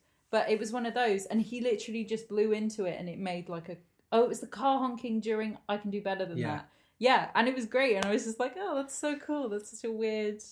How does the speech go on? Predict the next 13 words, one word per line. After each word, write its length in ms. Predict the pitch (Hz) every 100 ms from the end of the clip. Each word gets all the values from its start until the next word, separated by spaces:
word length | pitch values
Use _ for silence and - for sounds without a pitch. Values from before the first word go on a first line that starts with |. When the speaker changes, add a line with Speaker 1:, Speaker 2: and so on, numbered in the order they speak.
| -
Speaker 2:
But 120 | 156
it's 160 | 151 175
also 480 | 170 - 131 117 113 _ _ -
having 420 | - 165 160 156
those 220 | 147 139
up 160 | 139 123
there 100 | 113
so 140 | -
they're 120 | 120 117
very 220 | 127 117
visible 640 | 117 120 120 104 92 98 _ -
Speaker 1:
Mm-hmm. 180 | 214 208
Speaker 2:
to 280 | 113 104